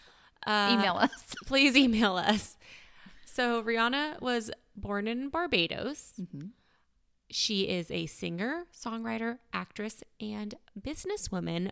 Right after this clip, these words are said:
Speaker 1: running both a fashion line and a makeup line.
Speaker 2: Yes. And she was, I mean, talk about inclusivity, groundbreaking.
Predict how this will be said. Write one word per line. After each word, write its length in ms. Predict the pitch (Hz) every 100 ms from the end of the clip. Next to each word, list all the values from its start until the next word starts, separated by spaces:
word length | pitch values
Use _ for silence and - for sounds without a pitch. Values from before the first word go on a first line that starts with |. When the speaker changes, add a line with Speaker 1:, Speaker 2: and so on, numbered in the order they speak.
| -
Speaker 1:
running 280 | - 196 202
both 280 | 190 190 - -
a 320 | 190 185 180 - _
fashion 480 | - - - 247 240
line 440 | 254 254 262 269 277
and 320 | - 220 214 214
a 300 | 208 202 220 -
makeup 540 | 226 226 220 220 175 -
line. 360 | 175 - - 175
Speaker 2:
Yes. 560 | 180 165 147 - - -
And 400 | 208 196 196 -
she 360 | - 254 262
was, 560 | 233 190 180 170 165 160 - - _ _ _ _ _ _ -
I 120 | 202
mean, 500 | 196 175 165 165 165 -
talk 300 | - 208 208
about 600 | 233 190 175 170 165 160 - - - -
inclusivity, 1040 | 185 175 180 170 254 247 254 240 233 226 -
groundbreaking. 1400 | 185 196 220 233 226 214 208 - 214 202 196 190 185 190